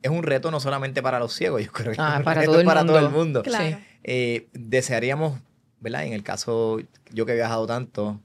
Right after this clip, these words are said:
Speaker 1: Leo nos puede decir también, hay, hay países que la, la, la movilidad es fundamental, ¿verdad? Y el,
Speaker 2: Claro.
Speaker 1: y las ciudades están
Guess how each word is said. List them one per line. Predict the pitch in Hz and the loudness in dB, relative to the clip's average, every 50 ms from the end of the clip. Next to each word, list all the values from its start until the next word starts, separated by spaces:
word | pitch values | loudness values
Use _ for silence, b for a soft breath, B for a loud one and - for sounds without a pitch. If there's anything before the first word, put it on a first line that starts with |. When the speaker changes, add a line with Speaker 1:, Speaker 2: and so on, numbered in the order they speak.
| _ - | _ -10
Speaker 1:
Leo | 104 104 110 113 110 | -6 -4 -2 -2 -4
nos | 107 101 104 | -4 -6 -6
puede | - 107 107 | -4 -4 -4
decir | 104 98 113 107 107 | -4 -6 -8 -8 -6
también, | 110 104 107 113 110 | -6 -6 -6 -4 -4
hay, | 104 104 101 - - | -6 -6 -8 -10 -10
hay | 104 104 104 | -8 -8 -6
países | - - 127 120 131 135 135 147 - | -4 -2 -2 -2 -2 -6 -8 -10 -10
que | - - 113 | -8 -8 -6
la, | 107 104 101 101 98 98 98 98 95 95 95 95 95 95 101 - _ B B B B B B B B B B B B B B B B B B _ - | -4 -4 -4 -4 -4 -4 -6 -6 -6 -6 -8 -8 -10 -12 -14 -18 _ B B B B B B B B B B B B B B B B B B _ -12
la, | - 98 101 98 95 92 90 90 85 - _ - | -8 -6 -6 -6 -6 -6 -8 -10 -12 -16 _ -14
la | - 104 107 107 | -10 -8 -6 -4
movilidad | 110 107 107 107 101 98 98 98 98 113 120 120 | -4 -4 -4 -4 -4 -4 -4 -4 -2 -2 -2 -2
es | 131 139 151 160 156 - - - _ _ _ _ _ _ | -2 -2 -4 -6 -8 -10 -12 -14 _ _ _ _ _ _
fundamental, | - - - - 139 127 117 110 101 104 98 98 92 90 87 87 - - 101 95 92 87 87 87 85 | -20 -14 -8 -6 -6 -4 -4 -4 -4 -4 -4 -6 -8 -10 -12 -14 -14 -12 -10 -10 -10 -10 -12 -14 -14
¿verdad? | 90 87 90 110 127 | -14 -10 -6 -4 -4
Y | 131 117 | -2 -2
el, | 107 107 | -4 -6
Speaker 2:
Claro. | - 110 104 | -8 -10 -8
Speaker 1:
y | 101 101 98 | -6 -4 -6
las | 92 87 - | -6 -6 -6
ciudades | - 107 95 90 98 107 113 | -8 -8 -6 -6 -6 -6 -6
están | 110 - 113 113 123 123 - | -8 -8 -10 -10 -10 -10 -12